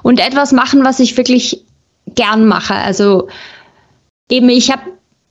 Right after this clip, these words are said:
ich war ein bisschen gefrustet, wo ich war in der Stelle und es hat mir nicht so Spaß gemacht und ich hatte mir ein bisschen was anderes drunter vorgestellt. Ähm, noch während des Studiums, als ich dann eben in der, in der Ar-, Arbeitswelt tatsächlich war,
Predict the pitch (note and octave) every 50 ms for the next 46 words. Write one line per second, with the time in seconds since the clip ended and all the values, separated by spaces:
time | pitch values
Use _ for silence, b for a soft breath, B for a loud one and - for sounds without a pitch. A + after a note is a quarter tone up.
0 | - - - - - - - - - - A#3 - - A#3+ A#3 B3+ C4+ B3 C#4+ C#4
1 | C#4 B3 A#3+ A#3+ - - C4+ C#4+ C#4 - C4 A3 A3 A3+ A3+ A3+ A3+ G#3+ G#3+ G3+
2 | G#3 A3 G#3+ G#3 G#3+ F#3+ F#3+ G#3 - - A3+ G#3+ A3 A#3+ A#3 A3+ A3 A3 A3 G#3+
3 | A3 A3 A3 A3+ G#3+ G#3+ A3 G3+ G#3+ - G3 G3+ A3+ A#3+ - - B3 G#3+ A3 G#3+
4 | G#3+ G#3+ - - G#3 G3 G3+ G3+ - G#3+ - - G#3 G#3 G#3 G3+ G3+ F#3+ G3+ G#3
5 | - G#3 G#3 G3 G3 F#3+ F#3+ - F3+ F#3 F#3+ F3+ - G3 F#3+ - - G#3 G3+ F#3
6 | G3+ F#3+ F#3+ - F#3+ F3+ F#3+ F#3 F#3+ F3 - - F3 F3 F3 F3+ F3+ - - B
7 | B B B B B B B B B B - F#3 F3+ F3 F3+ F3+ F3+ F3 - G#3
8 | G3 G3+ G3 - - - - A3+ A3 G#3 A3+ A3+ G#3+ G#3+ G#3+ G#3+ G#3+ G#3+ - -
9 | - F#3 - G#3 - - G#3 G3 G3 - G3+ G3 F#3+ F#3 - F#3+ G3+ F#3+ G3 F#3+
10 | - - A#1+ - G3 G3 G3 G3 F3+ - G3 F#3+ F#3 F#3 F#3 F#3 - _ _ -
11 | - - F3+ F3+ G3 - - G3 G3+ G3 G#3+ G3+ F#3+ G3 - - G3+ G3+ G#3+ G#3+
12 | G#3+ - G3+ G#3+ G#3+ - - G#3 G3+ - - G3 F3+ F3+ - G3+ - - G#3 A3
13 | G#3+